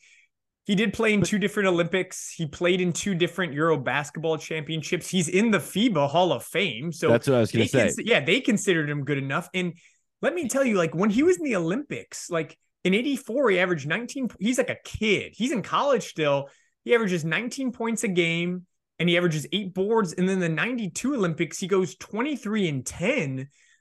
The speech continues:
Speaker 1: Um, all time in the, in Olympic history, he's thirtieth all time in career points, twelfth all time in rebounds,
Speaker 2: Wow.
Speaker 1: forty-second in assists, and thirty-ninth in steals. Like,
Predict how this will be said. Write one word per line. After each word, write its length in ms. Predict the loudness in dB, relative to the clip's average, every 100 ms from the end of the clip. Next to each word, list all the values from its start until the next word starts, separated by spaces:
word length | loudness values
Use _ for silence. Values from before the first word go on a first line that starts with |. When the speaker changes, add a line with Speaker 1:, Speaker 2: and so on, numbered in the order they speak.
| _ 0
Speaker 1:
Um, 280 | 2 2 2
all 240 | 4 4 2
time 380 | 0 0 2
in 80 | 2
the, 140 | 2 2
in 240 | 2 0
Olympic 340 | 0 -2 -4
history, 420 | -4 -4 -2 -2 -2
he's 200 | -4 -4
thirtieth 500 | -2 0 -2 -2 0
all 160 | 0
time 320 | -2 -4 -4
in 100 | -6
career 280 | -6 -4 -4
points, 460 | -4 -2 -2 -4 -8
twelfth 440 | -6 0 2 4
all 160 | 2 2
time 300 | 0 -2 -2
in 100 | -2
rebounds, 560 | -2 0 0 0 -2 -6
Speaker 2:
Wow. 80 |
Speaker 1:
forty-second 1000 | -2 0 2 2 2 -6 -20 -10 -2 0 2
in 100 | 0
assists, 320 | 0 0 0
and 100 | 2
thirty-ninth 360 | 2 2 0
in 80 | -2
steals. 360 | -4 -4 -2 0
Like, 220 | -2